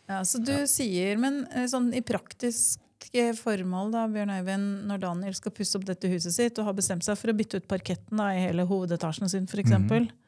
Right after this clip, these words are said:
Speaker 1: da blir det sikkert noe soverom og ei stue og... Men badet får du ikke gjort noe med da, for det skal du ikke pusse opp, eller?
Speaker 3: Nei, det er jo det jeg spør om råd til. Jeg vil med liksom hva... Det er jo et godt poeng, både ga, bad og, og gang,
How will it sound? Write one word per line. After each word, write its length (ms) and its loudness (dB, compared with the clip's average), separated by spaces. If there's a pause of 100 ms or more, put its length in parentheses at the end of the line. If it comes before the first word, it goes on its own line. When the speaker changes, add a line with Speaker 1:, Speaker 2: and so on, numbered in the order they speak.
(640)
Speaker 1:
da 120 2
blir 180 2
det 120 4
sikkert 280 0
noe 80 4
soverom 540 4
og 160 4
ei 40 4
stue 300 2
og... 400 4 (920)
Men 140 8
badet 360 10
får 140 6
du 40 6
ikke 160 2
gjort 80 -10
noe 80 2
med 140 4
da, 80 6
for 120 4
det 120 8
skal 160 4
du 60 6
ikke 120 0
pusse 160 4
opp, 140 4
eller? 280 8 (1000)
Speaker 3:
Nei, 360 8
det 80 6
er 120 10
jo 60 10
det 120 8
jeg 240 0
spør 360 -10
om 120 -4
råd 280 2
til. 140 2
Jeg 140 4
vil 160 8
med 160 8
liksom 340 4
hva... 340 8 (1080)
Det 120 4
er 60 10
jo 40 10
et 100 6
godt 200 4
poeng, 300 6
både 180 6
ga, 300 8
bad 400 6
og, 280 4
og 140 6
gang, 400 4